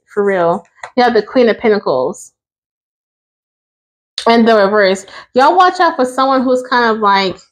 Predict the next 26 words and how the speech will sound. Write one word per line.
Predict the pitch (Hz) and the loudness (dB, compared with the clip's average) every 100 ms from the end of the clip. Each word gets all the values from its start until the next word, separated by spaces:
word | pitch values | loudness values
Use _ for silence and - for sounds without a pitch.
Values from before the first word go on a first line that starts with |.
| _ _ _ _ _ _ - | _ _ _ _ _ _ 0
always | 247 269 254 | 2 4 2
bringing | 262 240 240 | 0 0 0
up | 220 - | -2 -2
old | 233 226 | 0 0
stuff, | 226 - 190 139 - | -4 -4 0 -2 -4
okay? | 185 233 220 208 226 | -6 0 2 2 2
Like, | 185 185 - | 0 -2 -2
you | 247 | -2
trying | 277 247 | 0 2
to | 226 | 2
move | 226 - | 0 0
forward | 220 220 220 | 2 2 2
in | 208 | 0
life, | 208 208 202 208 - _ | 0 2 0 -2 -20 _
you | 233 233 | -6 -2
trying | 247 226 | 0 2
to | 226 | 4
live | 220 214 | 2 2
your | 202 | 0
best | 214 214 214 - | 2 0 0 -2
life, | 214 208 208 208 | 0 2 0 -2
you | 226 | -6
trying | - 214 | -2 -2
to | - | 0
add | 214 214 | 0 2
on | 208 | 2